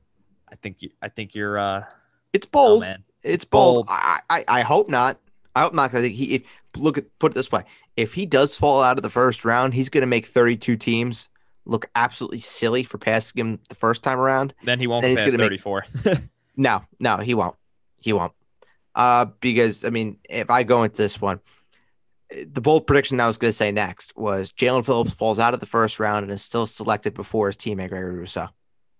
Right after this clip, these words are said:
Speaker 1: Okay. Um,
Speaker 2: That
Speaker 1: I
Speaker 2: was
Speaker 1: can
Speaker 2: what I
Speaker 1: see
Speaker 2: was
Speaker 1: it.
Speaker 2: going to say.
Speaker 1: Yeah, I, I, yeah.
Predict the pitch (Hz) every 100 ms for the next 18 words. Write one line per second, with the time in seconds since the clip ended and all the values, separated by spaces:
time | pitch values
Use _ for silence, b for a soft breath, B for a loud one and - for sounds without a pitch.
0 | _ _ _ _ _ _ _ _ _ _
1 | _ _ _ _ _ _ _ _ _ _
2 | _ _ _ _ _ _ _ - 113 117
3 | 131 B B B B - 107 107 107 104
4 | 101 _ _ _ _ _ _ _ _ _
5 | _ _ _ _ _ 180 208 185 190 170
6 | 143 147 127 110 104 82 - - 202 170
7 | 113 113 85 90 - 147 143